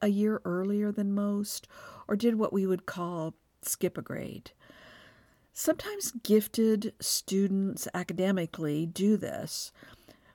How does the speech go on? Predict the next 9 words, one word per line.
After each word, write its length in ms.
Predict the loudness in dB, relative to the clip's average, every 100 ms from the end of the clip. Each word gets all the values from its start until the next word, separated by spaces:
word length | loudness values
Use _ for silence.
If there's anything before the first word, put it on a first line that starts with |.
| _
From 200 | 2 2
all 140 | 2
accounts, 460 | -2 0 2 2 4
Lee 180 | 4 4
was 580 | 2 2 0 0 -2 -4
a 100 | -4
very 880 | -2 0 2 2 2 2 2 0 -4
bright 460 | -2 0 0 -2 -4
student. 560 | -4 -2 -2 -4 -8